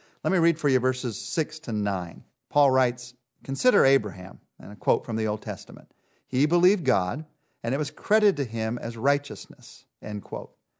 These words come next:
"Understand then that those who believe are children of Abraham. The Scripture foresaw that God would justify the Gentiles by faith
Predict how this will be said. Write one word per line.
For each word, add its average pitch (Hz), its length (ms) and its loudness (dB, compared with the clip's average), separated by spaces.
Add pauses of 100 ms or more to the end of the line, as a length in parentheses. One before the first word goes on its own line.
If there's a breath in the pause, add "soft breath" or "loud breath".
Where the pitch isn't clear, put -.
(440)
"Understand 208 680 2
then 135 240 4
that 123 180 -2
those 220 300 4
who 185 80 2
believe 131 840 0 (260)
are 104 120 -6
children 143 560 0
of 143 160 -4
Abraham. 165 560 -4 (720)
The 147 80 -2
Scripture 214 640 0
foresaw 143 640 2
that 107 160 -8
God 151 240 4
would 147 120 0
justify 135 520 -2
the 117 80 -4
Gentiles 110 480 -4
by 104 180 -2
faith 104 400 -12